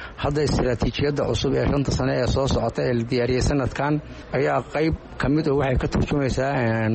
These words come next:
kordhinta, een, tirada iyo tayada ciidanka booliiska Puntland, iyo in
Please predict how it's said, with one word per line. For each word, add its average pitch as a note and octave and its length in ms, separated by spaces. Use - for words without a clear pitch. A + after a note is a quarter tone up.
kordhinta, D3+ 540
een, A2+ 320
tirada C#3 440
iyo A#2 180
tayada B2 340
ciidanka C3 340
booliiska C3+ 400
Puntland, D3 460
iyo D#3 260
in E3+ 220